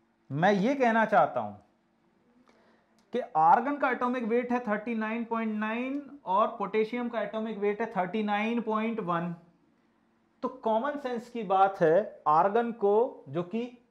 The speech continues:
ज्यादा एटॉमिक वेट वाली स्पीशीज है, उसे इंक्रीजिंग ऑर्डर के according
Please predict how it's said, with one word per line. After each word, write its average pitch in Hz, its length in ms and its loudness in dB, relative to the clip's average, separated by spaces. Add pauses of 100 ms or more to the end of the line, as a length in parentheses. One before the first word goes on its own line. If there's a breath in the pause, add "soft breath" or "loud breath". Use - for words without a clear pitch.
ज्यादा 160 400 -2
एटॉमिक 220 340 -4
वेट 185 260 -2
वाली 165 300 -4
स्पीशीज 170 600 -8
है, 135 340 -8 (280)
उसे 180 200 -2
इंक्रीजिंग 254 600 -8
ऑर्डर 170 300 0
के 156 200 -6
according 131 540 -6